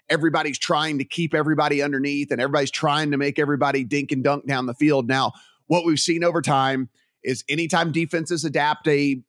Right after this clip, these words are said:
a new way of going about it, it takes quarterbacks a little bit to, to adjust to it, and they, then they end up figuring it out, and things should right the, the, the ship here somewhere along the way. But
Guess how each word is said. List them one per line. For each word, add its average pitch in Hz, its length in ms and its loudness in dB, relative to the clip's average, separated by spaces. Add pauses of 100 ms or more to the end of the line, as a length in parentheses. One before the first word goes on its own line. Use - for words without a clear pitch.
a 135 100 0
new 147 260 4
way 147 220 2
of 147 100 0
going 151 240 2
about 139 280 2
it, 131 120 -2
it 120 140 -10
takes 147 220 -4
quarterbacks 151 480 0
a - 20 -4
little 147 180 0
bit 143 260 -2
to, 147 260 0
to 151 180 -4
adjust 139 400 0
to 143 120 2
it, 135 100 2
and 135 120 0
they, 135 220 -2 (160)
then 147 300 0
they 147 120 2
end 151 120 0
up 127 100 -4
figuring 147 300 0
it 139 100 0
out, 135 260 2
and 123 140 -2 (480)
things 170 220 2
should 175 260 -2
right 147 300 0
the, 120 320 0
the, 117 160 -4
the 131 140 -2
ship 180 300 0
here 151 140 2
somewhere 147 300 0
along 135 240 0
the 117 80 -2
way. 151 220 0
But 123 120 -2